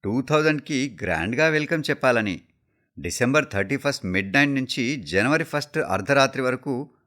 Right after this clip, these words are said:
అంటే వన్ డే ఫుల్గా మా ఫ్రెండ్స్ అందరికీ 'వెల్కమ్ టూ థౌజండ్ పార్టీ సెలబ్రేట్ చేయబోతున్నాం," అన్నాడు చిన్న కొడుకు.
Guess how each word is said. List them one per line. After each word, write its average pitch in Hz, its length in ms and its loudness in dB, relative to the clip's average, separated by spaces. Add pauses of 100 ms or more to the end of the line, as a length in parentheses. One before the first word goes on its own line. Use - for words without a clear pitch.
(160)
అంటే 131 520 0 (140)
వన్ 104 260 0
డే 143 240 2
ఫుల్గా 156 560 4
మా 107 200 0
ఫ్రెండ్స్ 127 400 -2
అందరికీ 147 580 -2 (320)
'వెల్కమ్ 147 580 0 (120)
టూ 151 160 2
థౌజండ్ 143 560 0
పార్టీ 120 300 2
సెలబ్రేట్ 135 560 -2
చేయబోతున్నాం," 120 580 -2 (480)
అన్నాడు 92 360 -4
చిన్న 92 360 -6
కొడుకు. - 360 -14